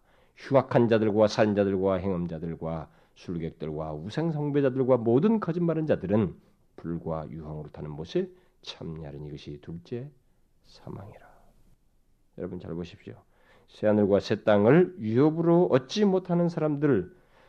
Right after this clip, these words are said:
거룩한 성에 결코 함께 있을 수 없는 사람들이 어떤 사람이라고 말하고 있는지 한번 잘 보십시오. 어떤 사람들입니까? 두려워하는 자들. 무슨 얘기예요? 이들은 하나님 대신 사람을 두려워해서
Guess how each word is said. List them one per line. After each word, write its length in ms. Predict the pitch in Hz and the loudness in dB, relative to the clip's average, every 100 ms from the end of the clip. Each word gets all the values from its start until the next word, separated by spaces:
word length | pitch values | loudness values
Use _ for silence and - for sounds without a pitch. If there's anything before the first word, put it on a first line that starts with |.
| _ - | _ 0
거룩한 500 | 120 170 175 214 214 | 4 6 6 6 6
성에 300 | 208 202 196 | 8 6 6
결코 480 | 175 202 - 233 | 4 4 4 0
함께 500 | 214 269 285 294 269 | 2 0 0 2 2
있을 300 | 226 208 294 | 0 0 -2
수 160 | 262 - | 0 0
없는 260 | 254 262 254 | 0 0 -2
사람들이 460 | 240 247 247 247 | 0 2 0 0
어떤 260 | 233 233 240 | -2 -2 0
사람이라고 760 | 214 226 233 220 202 190 - - - | 2 2 2 2 4 4 4 -4 4
말하고 400 | 156 165 165 160 | 6 8 8 6
있는지 320 | 151 143 139 | 4 2 -2
한번 200 | 135 127 | -4 -4
잘 200 | 120 - | -6 -8
보십시오. 540 | 104 104 104 - 98 82 | -6 -6 -6 -8 -8 -6
어떤 200 | 131 170 | -2 2
사람들입니까? 640 | 180 196 208 220 208 233 - _ _ _ _ _ _ _ | 2 2 0 -2 -4 -8 -10 _ _ _ _ _ _ _
두려워하는 520 | 160 160 143 104 85 | -8 -8 -8 -10 -14
자들. 240 | 65 - - _ _ _ _ _ _ _ _ | -18 -20 -20 _ _ _ _ _ _ _ _
무슨 340 | - 95 98 113 | -12 -8 -6 -4
얘기예요? 360 | 139 175 147 170 _ _ _ _ _ _ _ _ _ - | -2 -2 -4 -10 _ _ _ _ _ _ _ _ _ -4
이들은 440 | 123 139 139 139 | 2 4 2 0
하나님 520 | - 160 170 202 214 | -2 4 8 8 8
대신 480 | 196 180 185 196 208 - _ _ _ | 8 6 6 -2 -2 -8 _ _ _
사람을 640 | - 170 180 233 247 226 | -4 4 8 8 6 4
두려워해서 920 | - 196 196 175 131 135 - 151 170 | -2 2 4 4 2 -2 -6 -12 -12